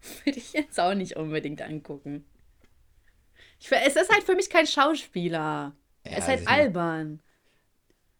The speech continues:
Speaker 2: Ja, schon irgendwie. Ich weiß nicht, aber ich find ihn trotzdem cool. Also, ähm,
Speaker 1: Ja, darfst
Speaker 2: da,
Speaker 1: du ja auch.
Speaker 2: da
Speaker 1: Ich
Speaker 2: geh
Speaker 1: sprech
Speaker 2: ich,
Speaker 1: dir das
Speaker 2: da,
Speaker 1: nicht ab.
Speaker 2: da geh ich nicht so mit. Aber,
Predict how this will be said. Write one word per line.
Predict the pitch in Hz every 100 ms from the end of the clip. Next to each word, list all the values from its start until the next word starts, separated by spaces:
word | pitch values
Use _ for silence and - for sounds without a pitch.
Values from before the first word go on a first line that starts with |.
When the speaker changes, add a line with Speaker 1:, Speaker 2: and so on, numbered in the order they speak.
| _ _ _ _ _ _ - -
Speaker 2:
Ja, | 85 85 92 107 113 117 113
schon | - 110 123
irgendwie. | 135 131 127 120 117 120 120 _ _ _ _ _ _ _ _ _
Ich | -
weiß | 110 107
nicht, | 98
aber | 90
ich | 92
find | 98
ihn | 95
trotzdem | 85 92 - 90 -
cool. | 90 85 - -
Also, | - 95 95 92 90 87 -
ähm, | 92 87
Speaker 1:
Ja, | 185 185
darfst | 185 190
Speaker 2:
da, | 208 214
Speaker 1:
du | 202
ja | 139
auch. | - 143
Speaker 2:
da | 98 98
Speaker 1:
Ich | 98
Speaker 2:
geh |
Speaker 1:
sprech | 98 208
Speaker 2:
ich, |
Speaker 1:
dir | -
das | 180
Speaker 2:
da, | 104 101
Speaker 1:
nicht | 104
ab. | 180 170 _
Speaker 2:
da | 101 95
geh | 95
ich | 95 -
nicht | 98 -
so | 90
mit. | 90
Aber, | 85 95